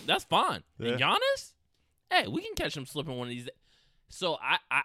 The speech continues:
Speaker 1: I, me personally, I would commit to Jimmy Butler long term. There's no reason to say, like, "Oh, he's a bad locker room guy." You don't have time for that. You have time to win, though, because the East could, could possibly be you, the Bucks,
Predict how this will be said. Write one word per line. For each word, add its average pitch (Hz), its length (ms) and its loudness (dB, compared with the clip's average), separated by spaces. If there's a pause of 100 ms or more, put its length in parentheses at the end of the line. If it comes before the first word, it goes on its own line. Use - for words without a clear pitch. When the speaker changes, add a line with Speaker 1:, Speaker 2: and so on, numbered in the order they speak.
Speaker 1:
I, 185 320 4
me 170 200 -6
personally, 196 440 -2
I 135 160 0
would 151 120 -4
commit 135 220 -14
to - 80 -18
Jimmy 117 200 -12
Butler 101 260 -8
long 80 160 -16 (100)
term. 71 100 -20 (400)
There's 127 140 -8
no 151 140 -6
reason 135 300 -6
to 110 80 -8
say, 120 260 -4
like, 104 260 -2
"Oh, 110 280 -2
he's 104 160 -10
a 107 40 -12
bad 101 180 -4
locker 92 260 -8
room 92 100 -14
guy." 80 300 -8 (480)
You 98 80 -18
don't 117 120 -8
have 90 120 -10
time 85 220 -14
for - 80 -20
that. 50 120 -20 (140)
You 104 80 -8
have 98 100 -4
time 85 200 -12
to 73 60 -20
win, 147 220 -6
though, 90 160 -8 (540)
because 92 600 -10
the 87 200 -16
East 147 500 -10 (420)
could, 165 140 -8 (200)
could 175 240 -2
possibly 190 540 -4
be 165 500 0 (880)
you, 135 500 2 (240)
the 101 80 -8
Bucks, 110 600 -2